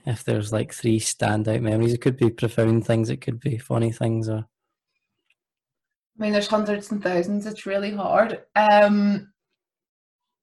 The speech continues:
Speaker 2: I think off the, off the top of my head, I think I've got, like, one that I really loved, something that was really funny, um,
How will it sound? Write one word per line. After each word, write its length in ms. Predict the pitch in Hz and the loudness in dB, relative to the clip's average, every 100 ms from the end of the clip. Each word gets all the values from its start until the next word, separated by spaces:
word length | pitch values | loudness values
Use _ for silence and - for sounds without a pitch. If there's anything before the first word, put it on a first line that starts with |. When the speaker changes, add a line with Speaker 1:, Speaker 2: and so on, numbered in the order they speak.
| - | -14
Speaker 2:
I 100 | 202 - _ _ | -12 -14 _ _
think 680 | 233 240 247 240 240 240 240 - | -6 -4 -2 -2 -2 -2 -4 -4
off 140 | 233 | -4
the, 200 | 240 240 | 0 4
off 160 | 240 247 | 4 2
the 80 | 240 | -4
top 280 | 269 277 269 | 0 0 0
of 60 | |
my 100 | 262 | -4
head, 440 | 247 202 175 175 180 - _ _ _ _ _ _ _ _ _ _ _ _ _ _ _ _ _ _ | 0 0 0 -2 -4 -14 _ _ _ _ _ _ _ _ _ _ _ _ _ _ _ _ _ _
I 80 | 208 | -2
think 180 | 240 240 | 0 0
I've 120 | - | 4
got, 220 | 226 190 | 4 4
like, 340 | 185 185 - - _ - | 2 -2 -4 -20 _ -10
one 260 | 208 214 214 | 0 2 4
that 160 | 202 | 4
I 60 | 202 | 2
really 360 | 202 190 180 190 | 2 0 -2 0
loved, 560 | 190 175 175 - - 233 _ _ _ _ _ - | 0 0 -2 -10 -20 -20 _ _ _ _ _ -18
something 340 | 214 214 202 202 | -6 -2 0 0
that 140 | 185 | -2
was 140 | 175 - | -4 -2
really 240 | 180 180 | 0 0
funny, 580 | 175 180 165 175 175 - - _ - | -2 -6 -2 -2 -4 -10 -20 _ -8
um, 400 | 180 180 165 | -6 -4 -6